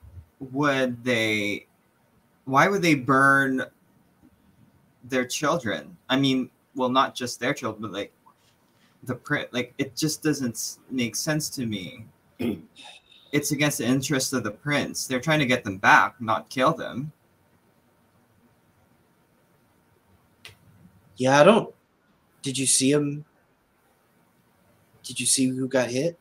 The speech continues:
Speaker 3: Up on the summit?
Speaker 1: Well, they tried to target, um, <clears throat> Jessica and Diana for sure.
Speaker 3: That makes sense.
Speaker 1: But, I mean, of course, the, uh, of course it was probably trying, but there was a second strike.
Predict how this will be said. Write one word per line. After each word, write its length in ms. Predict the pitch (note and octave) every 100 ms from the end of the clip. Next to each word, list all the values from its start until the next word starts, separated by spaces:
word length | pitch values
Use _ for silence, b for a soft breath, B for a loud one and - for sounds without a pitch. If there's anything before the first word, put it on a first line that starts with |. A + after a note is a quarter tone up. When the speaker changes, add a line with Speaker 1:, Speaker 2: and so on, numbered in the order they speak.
| _ _ _ _ _ _ _ _ _ _ _ _ _ _ -
Speaker 3:
Up 140 | B2
on 100 | B2+
the 60 | A#2+
summit? 200 | - C3
Speaker 1:
Well, 180 | F#3 -
they 100 | D#3
tried 260 | D#3 A#3 B3+
to 60 | -
target, 560 | D#3+ D3 C#3+ B2+ A2+ - _ _ _ _ -
um, 520 | B2 A#2+ A2+ G#2+ G2 -
<clears throat> 220 | C#3 G#2+ - _ _ _ _ _ -
Jessica 600 | B2 A#2+ C3+ B2+ A#2+ -
and 320 | F#2 A2+ A2+ A2+
Diana 460 | A2+ A2+ B2 A2
for 180 | A2 A2
sure. 540 | - B2 G2+ C#2+ - _ _ _ _ - -
Speaker 3:
That 140 | D3
makes 200 | A2+ -
sense. 300 | - D#2+ C3+ B2+
Speaker 1:
But, 300 | B2+ B2 - _ -
I 120 | C3
mean, 340 | C3 A#2+ G#2+ - _ _ _ _ _ -
of 160 | D#3+ -
course, 320 | F3 F#3 -
the, 180 | D3 C#3+
uh, 180 | C#3 - - -
of 160 | - -
course 360 | D3+ D3 -
it 140 | C#3 -
was 240 | A#2 A#2
probably 400 | - B2+ A#2 A#2
trying, 220 | B2+ A2+ - b b b -
but 120 | C3
there 80 | D3+
was 140 | C#3+
a 40 | C#3
second 380 | - - C#3+
strike. 560 | B2 - D#3+ F3 A#2+